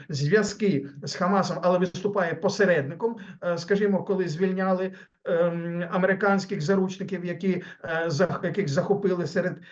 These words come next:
е, інших, ем, ем, хамасівці, і навіть двох похилих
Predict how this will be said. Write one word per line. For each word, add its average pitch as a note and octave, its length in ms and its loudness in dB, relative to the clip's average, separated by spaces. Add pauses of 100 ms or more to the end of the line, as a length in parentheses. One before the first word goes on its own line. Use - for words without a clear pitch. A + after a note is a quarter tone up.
(120)
е, D#3+ 220 -8
інших, F3 680 -2
ем, D#3+ 680 -2 (260)
ем, D#3+ 1800 -4
хамасівці, E3+ 880 0 (200)
і F3+ 320 2
навіть F3 440 2
двох F3+ 340 4
похилих F#3+ 360 0